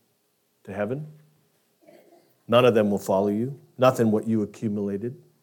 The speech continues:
"Naked you entered into this world, naked you shall leave." So seek ye first the kingdom of heaven and all of its righteousness,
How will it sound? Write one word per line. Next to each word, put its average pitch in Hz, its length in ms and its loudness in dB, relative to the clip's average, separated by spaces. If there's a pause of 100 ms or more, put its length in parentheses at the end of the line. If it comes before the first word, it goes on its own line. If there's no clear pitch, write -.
(680)
"Naked 127 380 2
you 117 180 0
entered 117 300 0
into 117 180 -2
this 110 240 -6
world, 110 320 -6
naked 107 320 -6
you 110 100 -8
shall 113 200 -6
leave." 87 400 -12 (3250)
So - 180 -2
seek 147 320 2
ye 127 120 2
first 117 320 -2
the 110 80 -4
kingdom 104 320 -4
of 98 120 -4
heaven 101 220 -4
and 98 140 -6
all 95 80 -4
of 90 100 -8
its 92 160 -12
righteousness, 85 760 -12